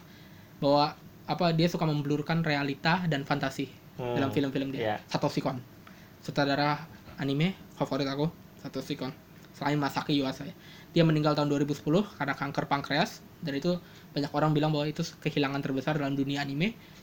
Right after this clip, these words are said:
Speaker 1: karena dia meninggal cukup muda, sekitar umur empat puluh lima tahunan.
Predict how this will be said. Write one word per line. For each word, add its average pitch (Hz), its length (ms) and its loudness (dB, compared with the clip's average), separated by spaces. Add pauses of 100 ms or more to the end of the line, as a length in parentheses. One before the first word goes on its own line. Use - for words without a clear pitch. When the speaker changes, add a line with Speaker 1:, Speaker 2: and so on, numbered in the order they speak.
Speaker 1:
karena 147 200 2
dia 170 100 8
meninggal 147 560 2
cukup 156 240 -2
muda, 147 200 0 (340)
sekitar 135 400 -4
umur 139 320 0 (160)
empat 143 180 -4
puluh 143 140 0
lima 135 140 0
tahunan. 147 340 -2